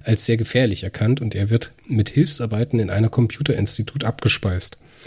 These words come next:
Bei seiner Einreise trifft er die Assistentin von Crest namens Inanya, nee, Inaya Moodley. Ganz seltsamer Name. Mit ihr entwickelt sich eine romantische Beziehung.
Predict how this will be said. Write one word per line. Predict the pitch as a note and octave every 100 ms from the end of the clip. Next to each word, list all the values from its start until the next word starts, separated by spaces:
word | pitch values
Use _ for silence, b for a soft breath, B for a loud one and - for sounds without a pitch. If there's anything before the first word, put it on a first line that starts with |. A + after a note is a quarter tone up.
| B B B
Bei | G#2+
seiner | A#2 A#2+ A2+
Einreise | A#2 D#3 E3 A#2 A2+
trifft | A2+ B2 -
er | A2
die | G2+
Assistentin | G#2 G2+ - A2+ A2
von | - F#2
Crest | - - C#3+ -
namens | G#2+ G2+ G2+ - - -
Inanya, | - G#2 F#2+ A2+ C#3 C#3+ F3 - b b b b _
nee, | G#2 G#2
Inaya | - G#2+ F#2+ G2+ C3+ C#3
Moodley. | A#2 A#2 D3 - F#2 F2+ _ b b _ _ _ -
Ganz | G#2 G2+
seltsamer | F2 E2+ - E2+ F2+
Name. | F#2 F#2+ G2+ - B B B B B B B -
Mit | C3 -
ihr | B2 D3 F3+
entwickelt | A#2+ - B2+ D3
sich | D3 B2+ G#2+
eine | G#2
romantische | G2 G2 G#2+ A2 A2+
Beziehung. | A#2 - C3+ G2+ F2+